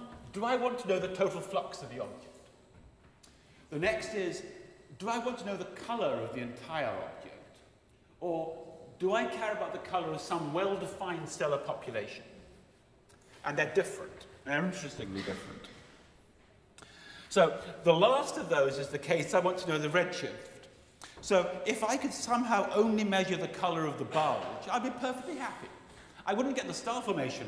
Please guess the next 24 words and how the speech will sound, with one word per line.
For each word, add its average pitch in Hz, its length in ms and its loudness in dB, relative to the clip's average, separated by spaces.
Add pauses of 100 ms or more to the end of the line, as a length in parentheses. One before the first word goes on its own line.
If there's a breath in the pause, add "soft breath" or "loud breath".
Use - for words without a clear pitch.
right, 80 240 -8 (920 loud breath)
I 175 80 6
would 170 120 2
have 233 280 0
to, 151 100 -2
I 165 60 4
would, 156 160 0
I 170 160 2
would 156 120 2
have 202 220 2
to 185 60 -4
use 185 140 -2
a 170 60 0
template 190 640 0
that 131 140 -4
matched 165 420 0
to 147 80 -2
an 147 80 0
E 160 160 2
S 147 180 -2
zero 147 320 4
spectrum, - 540 -4
elliptical 127 360 -10
spectrum, 120 480 -6